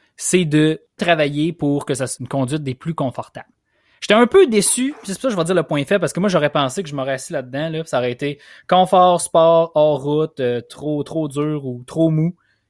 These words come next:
Il y aurait eu des, il y aurait eu quelque chose. Ou même, genre, pour enlever le roulis en virage. Quelque, tu sais, il, en réalité, quelqu'un qui ne le sait pas va payer pour ça et ne s'en rendra jamais compte. C'est très confortable à rouler pour une camionnette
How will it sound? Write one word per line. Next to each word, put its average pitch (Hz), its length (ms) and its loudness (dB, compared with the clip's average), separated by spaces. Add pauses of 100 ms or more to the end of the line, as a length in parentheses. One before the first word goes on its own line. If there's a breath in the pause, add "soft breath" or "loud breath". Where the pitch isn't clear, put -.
Il 147 80 2
y - 20 4
aurait 160 140 2
eu 214 180 2
des, 170 220 0 (340)
il 151 80 -4
y 151 40 -2
aurait 180 100 0
eu 208 40 -6
quelque - 160 -10
chose. 147 440 -4 (580)
Ou 151 120 -4
même, 160 200 2
genre, 143 200 0
pour 135 120 -8
enlever 139 220 -4
le 165 80 -2
roulis 156 340 -4
en 151 80 -6
virage. 139 380 -6
Quelque, - 200 -12
tu - 40 -20 (540 soft breath)
sais, 220 80 -8
il, 175 320 -8 (360)
en 156 80 0
réalité, 196 400 0
quelqu'un 240 260 2
qui 190 100 -4
ne 151 100 4
le 139 100 2
sait - 220 2
pas 185 240 0 (140)
va 135 100 0
payer 160 300 -2
pour - 220 -6
ça 165 280 -6 (100)
et 143 60 -8
ne 131 80 -4
s'en 123 160 -6
rendra 127 220 -4
jamais 120 240 -4
compte. 120 160 -16 (420)
C'est 151 140 -6
très 247 160 2
confortable 208 420 4
à 185 60 6
rouler 165 320 4
pour 143 200 -2
une 139 100 -2
camionnette 143 520 -2